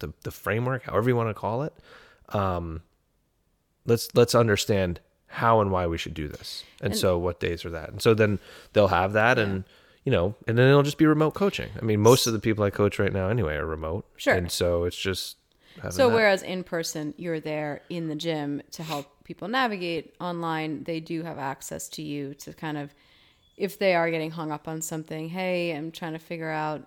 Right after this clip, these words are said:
Speaker 1: I'm, I'm having a hard time figuring out kind of what the right fit
Speaker 2: Yeah.
Speaker 1: for me today is." There's,
Speaker 2: Yeah.
Speaker 1: there's involvement with you. It's
Speaker 2: Yeah,
Speaker 1: not
Speaker 2: for sure.
Speaker 1: just hand out the programming and
Speaker 2: No.
Speaker 1: good luck to you.
Speaker 2: And, and this is something that, no, no, no, no, no.
Speaker 1: Yeah.
Speaker 2: No, God, no. And I, and, like,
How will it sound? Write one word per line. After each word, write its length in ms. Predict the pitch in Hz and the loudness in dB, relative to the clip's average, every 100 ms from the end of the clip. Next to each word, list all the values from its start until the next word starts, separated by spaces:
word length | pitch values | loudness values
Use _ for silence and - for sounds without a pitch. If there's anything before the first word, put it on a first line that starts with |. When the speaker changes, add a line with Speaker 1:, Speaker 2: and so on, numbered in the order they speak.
| _ - | _ -14
Speaker 1:
I'm, 140 | 156 | -12
I'm 160 | - 165 | -10 -12
having 320 | 156 156 156 | -8 -6 -6
a 20 | |
hard 160 | 156 156 | -6 -8
time 200 | 160 147 | -8 -10
figuring 260 | 147 143 139 | -10 -10 -10
out 60 | |
kind 140 | 160 147 | -12 -12
of 60 | |
what 120 | 156 | -12
the 80 | 156 | -10
right 180 | 151 - | -12 -12
fit 160 | - 175 | -2 2
Speaker 2:
Yeah. 120 | 101 | 2
Speaker 1:
for 40 | |
me 80 | 156 | 0
today 220 | 147 151 | -8 -8
is." 160 | 151 - | -10 -8
There's, 320 | 185 180 - - - - | -6 -4 -6 -14 -20 -8
Speaker 2:
Yeah. 120 | 202 - | -4 0
Speaker 1:
there's 180 | 226 208 | 0 0
involvement 460 | 202 165 151 147 - | 0 0 0 -4 -12
with 140 | - | -12
you. 120 | - | -8
It's 100 | - | -2
Speaker 2:
Yeah, 60 | 208 | 0
Speaker 1:
not 100 | 165 | 0
Speaker 2:
for 60 | |
sure. 160 | 147 127 | 2 2
Speaker 1:
just 260 | 92 - 147 | 2 -2 -10
hand 280 | 175 165 160 | -6 -4 -4
out 160 | 143 | -6
the 80 | - | -10
programming 560 | - 156 143 147 135 131 | -8 -6 -6 -6 -8 -10
and 180 | - - | -4 2
Speaker 2:
No. 120 | 220 | 2
Speaker 1:
good 80 | 165 | 0
luck 140 | - | -8
to 100 | - | -4
you. 60 | 147 | 2
Speaker 2:
And, 160 | 160 - | 2 4
and 180 | 151 | 2
this 160 | 143 - | 2 0
is 60 | - | 2
something 380 | 135 127 123 | 2 2 2
that, 200 | 107 101 151 | 4 4 6
no, 160 | 131 | 6
no, 120 | 98 | 6
no, 160 | 90 80 | 2 -4
no, 140 | 76 - | -8 -12
no. 80 | - | -12
Speaker 1:
Yeah. 80 | - | -10
Speaker 2:
No, 200 | - 71 | -4 -4
God, 260 | - 95 85 | 0 0 0
no. 160 | 73 - | -4 0
And 160 | 170 | 4
I, 120 | 180 170 - | 4 2 2
and, 340 | 143 135 110 | 2 2 0
like, 240 | 127 113 | 0 0